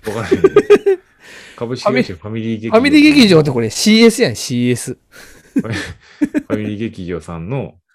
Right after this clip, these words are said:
Speaker 2: うん。
Speaker 1: あの、配信で毎週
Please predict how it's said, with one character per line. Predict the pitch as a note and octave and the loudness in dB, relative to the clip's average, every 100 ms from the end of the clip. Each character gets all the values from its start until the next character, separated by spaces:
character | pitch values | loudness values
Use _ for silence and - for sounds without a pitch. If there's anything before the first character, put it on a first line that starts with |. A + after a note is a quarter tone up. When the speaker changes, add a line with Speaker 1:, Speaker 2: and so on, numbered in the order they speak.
| _ _ | _ _
Speaker 2:
う | E2 | -20
ん。 | D2 E2+ | -20 -20
Speaker 1:
あ | - | -20
の、 | - - - | -20 -20 -20
配 | - F#2+ | -12 -10
信 | F2+ - F2 | -10 -12 -12
で | E2+ B2+ | -8 -8
毎 | D#2+ E2+ E2+ D#2+ | -8 -10 -12 -14
週 | - - E2 F#2+ | -16 -16 -12 -12